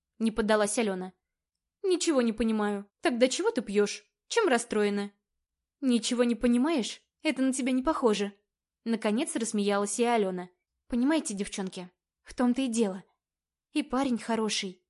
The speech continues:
и интересно с ним. И согласна, может, и с детьми потом бы вопрос решился. Но вот он прикасается ко мне,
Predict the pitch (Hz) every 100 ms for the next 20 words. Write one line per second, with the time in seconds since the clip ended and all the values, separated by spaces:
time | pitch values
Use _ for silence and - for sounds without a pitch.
0 | _ - 269 254 233 233 254 226 214 226
1 | 202 190 _ _ _ _ _ _ - 285
2 | 320 349 330 - 226 240 247 247 269 226
3 | 294 403 - 247 233 214 208 247 247 240
4 | 208 202 196 175 - 170 _ _ _ _
5 | _ _ _ 285 247 254 269 254 269 277
6 | 262 320 302 - 220 220 196 185